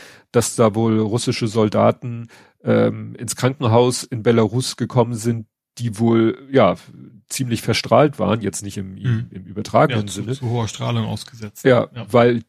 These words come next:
Speaker 1: vermutet wird, dass die vielleicht, ja, überhaupt nicht wussten,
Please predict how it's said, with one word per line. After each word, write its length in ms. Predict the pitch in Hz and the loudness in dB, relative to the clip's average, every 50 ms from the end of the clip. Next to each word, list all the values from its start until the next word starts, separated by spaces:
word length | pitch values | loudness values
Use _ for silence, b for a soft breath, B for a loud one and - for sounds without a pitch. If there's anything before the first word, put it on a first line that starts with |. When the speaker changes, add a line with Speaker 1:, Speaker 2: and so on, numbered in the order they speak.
| _ - | _ -18
Speaker 1:
vermutet 560 | - - - 131 117 123 143 147 131 110 107 | -8 -2 0 0 2 2 0 0 0 0 0
wird, 140 | 120 113 - | 0 0 0
dass 120 | 107 - | -2 -4
die 100 | - 123 | -4 -8
vielleicht, 500 | 117 - 123 107 117 113 113 110 - - | -8 -6 -2 2 4 4 4 2 2 4
ja, 160 | 151 127 104 98 | 4 4 4 2
überhaupt 420 | - - 107 113 104 120 123 - | 0 -2 0 2 2 2 0 0
nicht 180 | 117 107 - - | -4 -8 -4 -2
wussten, 560 | 127 131 - - - 135 131 131 131 127 120 | -2 -2 -2 -4 -10 -10 -10 -10 -10 -10 -12